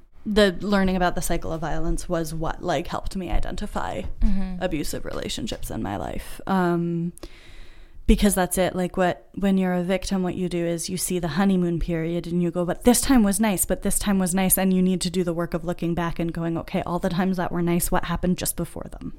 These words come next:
Speaker 2: Yeah. And honestly, like, in this book, I think that, like, the main word I would use to describe Caitlin, well, there's so many, but I, I don't know why, but the word alone sticks out.
Speaker 1: Yeah.
Speaker 2: She is alone most of
Speaker 1: Yeah.
Speaker 2: the time.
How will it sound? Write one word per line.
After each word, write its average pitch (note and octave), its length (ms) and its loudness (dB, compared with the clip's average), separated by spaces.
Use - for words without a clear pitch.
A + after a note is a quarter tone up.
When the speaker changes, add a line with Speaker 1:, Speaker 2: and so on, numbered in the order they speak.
Speaker 2:
Yeah. G3+ 240 -6
And F#3+ 360 -6
honestly, G3 680 -6
like, E3+ 360 -4
in F3+ 140 -4
this F3+ 200 -4
book, F3+ 400 -2
I G#3+ 100 -2
think B3+ 320 -8
that, F4 220 2
like, G#3 200 -4
the F#3+ 100 -2
main F3 500 -2
word E3 580 -4
I F#3 120 -2
would E3+ 300 -4
use E3 440 -4
to F3+ 80 -8
describe E3 680 -6
Caitlin, A3+ 680 -6
well, F#3+ 120 -2
there's F3+ 200 -2
so G3+ 140 -4
many, E3 300 -6
but E3+ 180 -4
I, G3 140 -4
I G3 80 -2
don't G#3 100 -2
know G#3 60 0
why, F3 240 0
but E3+ 140 -2
the E3 80 -6
word F3 280 -2
alone E3+ 720 -4
sticks - 420 -12
out. A#3+ 280 -4
Speaker 1:
Yeah. A3+ 180 -8
Speaker 2:
She B3+ 300 -8
is B3 120 -2
alone F3 520 -2
most E3 240 -6
of E3 100 -4
Speaker 1:
Yeah. D#3 60 -4
Speaker 2:
the E3 60 -4
time. D#3+ 420 -8